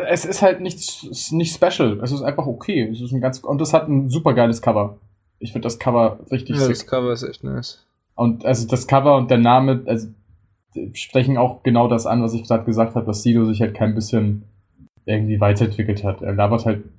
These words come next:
Speaker 2: Nee,
Speaker 1: keine
Speaker 2: aber find ich
Speaker 1: Ahnung.
Speaker 2: trotzdem ganz lustig
Speaker 1: Der
Speaker 2: eigentlich.
Speaker 1: Typ ist halt rap-technisch auf dem gleichen Level wie damals. Der, keine Ahnung, auf zweitausendzwei Rap Apache, ein bisschen Double Time. Ich hab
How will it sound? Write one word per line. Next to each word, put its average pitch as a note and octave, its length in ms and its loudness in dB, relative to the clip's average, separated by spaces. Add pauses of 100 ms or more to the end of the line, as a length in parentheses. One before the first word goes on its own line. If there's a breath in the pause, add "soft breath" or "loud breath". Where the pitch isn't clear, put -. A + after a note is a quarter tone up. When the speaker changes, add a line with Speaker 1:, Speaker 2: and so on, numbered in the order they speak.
Speaker 2:
Nee, B2 220 -2
Speaker 1:
keine B2 140 2
Speaker 2:
aber A#2+ 120 2
find B2+ 220 4
ich B2 80 6
Speaker 1:
Ahnung. B2 260 2
Speaker 2:
trotzdem A#2+ 380 -2
ganz A#2 200 -4
lustig A#2+ 340 -4
Speaker 1:
Der A2+ 100 -4
Speaker 2:
eigentlich. A2+ 320 0
Speaker 1:
Typ D#3 160 0
ist E3 160 -2
halt C3+ 160 0
rap-technisch D#3 760 -2
auf - 120 -2
dem C3+ 100 -2
gleichen C#3 320 2
Level C3+ 260 0
wie B2+ 120 -6
damals. A2+ 500 2
Der, B2 160 -4
keine B2+ 480 -2
Ahnung, B2+ 260 2
auf A2 160 -2
zweitausendzwei B2+ 720 0
Rap - 340 -2
Apache, C3+ 420 0
ein B2 60 0
bisschen B2 240 -6
Double C3+ 260 2
Time. C#3 420 0
Ich A2 140 -10
hab A2 60 -2